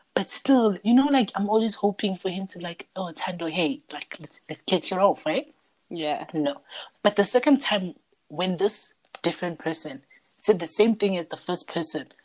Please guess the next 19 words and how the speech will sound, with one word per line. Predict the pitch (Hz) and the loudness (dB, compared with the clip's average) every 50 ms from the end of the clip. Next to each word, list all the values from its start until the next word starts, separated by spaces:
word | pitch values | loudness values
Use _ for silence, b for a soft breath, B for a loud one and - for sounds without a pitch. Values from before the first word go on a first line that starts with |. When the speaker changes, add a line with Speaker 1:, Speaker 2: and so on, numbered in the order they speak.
| b _ 165 | b _ 0
Speaker 1:
I | 165 | 0
started | - - 190 190 185 151 | 0 0 -2 -2 -2 -2
believing | 147 147 143 143 151 151 156 147 143 | -2 -4 -2 0 0 0 0 -2 -4
it | 139 127 - | -6 -10 -8
because | - 160 - 185 160 | -6 -4 -2 -2 -2
I'm | 165 156 156 | 0 0 -2
like, | 151 143 143 139 - - _ _ _ _ _ _ _ _ _ _ | -2 -4 -6 -10 -14 -16 _ _ _ _ _ _ _ _ _ _
it | 214 185 | 4 6
means | 185 196 220 233 226 202 185 160 143 - - b b b b b b b b _ _ _ _ - | 8 8 8 8 8 8 6 4 0 -8 -16 b b b b b b b b _ _ _ _ -2
what | 175 190 226 220 | 0 0 0 2
this | - 208 190 | 0 -2 0
person | - 190 185 - 185 175 165 | 0 0 0 0 -2 -2 -2
is | 156 139 - - - | -2 -4 -4 -4 -2
saying | - 175 175 165 - | 0 2 2 0 -2
to | - - | -6 -8
other | 151 147 151 | -6 -6 -6
people | - - - 165 - - 156 143 139 - _ _ | -4 -4 -4 -4 -2 -2 -2 -2 -2 -6 _ _
is | 160 151 - - | -2 -2 -2 -4
true. | - - - - 226 196 143 123 - | -4 -4 0 2 2 2 2 0 -2